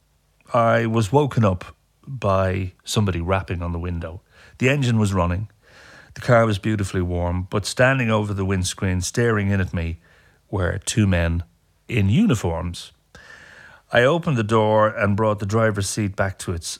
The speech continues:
upright position, and two Gardaí stood there staring at me. It took me a few minutes to explain to them what was going on, but they seemed to be okay with my story.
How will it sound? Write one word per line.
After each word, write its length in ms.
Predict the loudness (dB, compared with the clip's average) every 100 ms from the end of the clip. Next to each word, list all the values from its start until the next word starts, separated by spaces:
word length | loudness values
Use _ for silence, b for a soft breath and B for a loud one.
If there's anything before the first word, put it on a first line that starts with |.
| -8
upright 360 | -6 -6 -6
position, 580 | -6 -4 -2 -2 -4 -4
and 160 | -4 -4
two 260 | -2 -2 -2
Gardaí 580 | 0 0 0 -2 -4
stood 340 | -4 -4 -6 -4
there 180 | -4 -4
staring 480 | -2 0 0 0
at 200 | -4 -8
me. 200 | -10 -12 -14 -20
It 60 | -2
took 200 | 0 2
me 80 | 0
a 40 |
few 160 | 2 0
minutes 300 | 2 0 -2
to 100 | -4
explain 400 | -4 0 0 0
to 80 | -2
them 120 | -2
what 120 | -2
was 100 | -2
going 280 | 0 0 2
on, 200 | 0 -2 B B B B -6
but 140 | -2
they 100 | 0
seemed 280 | 0 2 2
to 140 | 0 -2
be 120 | 0
okay 300 | 0 0 -2
with 160 | -2
my 100 | -2
story. 460 | -4 -2 -4 -4 -8